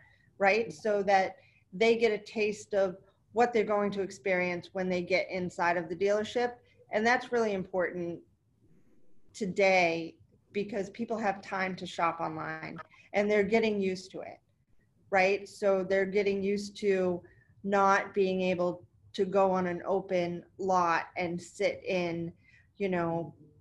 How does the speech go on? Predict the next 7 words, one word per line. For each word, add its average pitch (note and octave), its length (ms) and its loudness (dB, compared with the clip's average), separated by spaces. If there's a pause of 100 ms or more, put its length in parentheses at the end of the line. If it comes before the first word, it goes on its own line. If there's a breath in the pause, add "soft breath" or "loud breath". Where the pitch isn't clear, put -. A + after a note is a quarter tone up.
(520)
twelve G#3 360 2
different F3+ 300 -4
cars E3+ 640 0
or, F3+ 100 -4 (260)
or F3+ 220 0
walk G3 400 2
through F#3 540 0